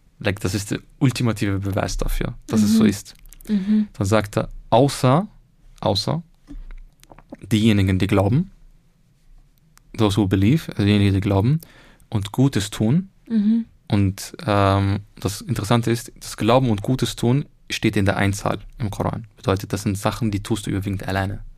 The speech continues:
Speaker 2: Mhm.
Speaker 1: Danach aber sagt er, وَعَمِلُوا الصَّالِحَاتِ und sie tun, äh, وَعَمِلُوا الصَّالِحَاتِ und sie tun gute Dinge. Und das ist das dritte auch noch. Ja, genau. Also sie, sie glauben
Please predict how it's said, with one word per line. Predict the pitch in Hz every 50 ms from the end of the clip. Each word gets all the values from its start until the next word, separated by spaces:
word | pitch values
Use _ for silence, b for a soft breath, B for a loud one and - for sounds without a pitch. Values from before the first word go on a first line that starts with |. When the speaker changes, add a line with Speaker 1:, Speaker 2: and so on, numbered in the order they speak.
| - - -
Speaker 2:
Mhm. | 233 214 190 208 226 233 240 b b b b b b b b b b b b b _
Speaker 1:
Danach | - 104 110 127 139 - -
aber | - 104 98 101 117 139 165 160
sagt | - - 107 - -
er, | 110 -
وَعَمِلُوا | 127 - - 98 98 104 110 104 101
الصَّالِحَاتِ | 98 - - 98 98 98 95 - 117 120 117 - -
und | - 107 101
sie | 98 104 101 104 -
tun, | - 127 120 113 113 113 117 135 156 - -
äh, | - -
وَعَمِلُوا | - 110 110 107 107 110 110 101 104 107
الصَّالِحَاتِ | 107 104 - 107 104 110
und | 107 98
sie | 98 101
tun | - - 110 107 107 117 117 120
gute | 120 - 123 120 - 107
Dinge. | 104 104 104 107 127 170 - b b b b b b b b -
Und | - - 104 101
das | - - -
ist | 101 -
das | - -
dritte | - - 113 - 107
auch | - 92 104
noch. | 98 90 - - b b b b b b b b b b b b b
Ja, | - 107 101 98 98 98 - - 104 120 123 107 101 98 98 - - - - 95
genau. | 98 104 98 101 117 120
Also | 110 101 101 98 101 110 -
sie, | 101 101 95 - -
sie | - 110 113 101 98 98 98
glauben | 101 104 101 107 110 127 156 175 180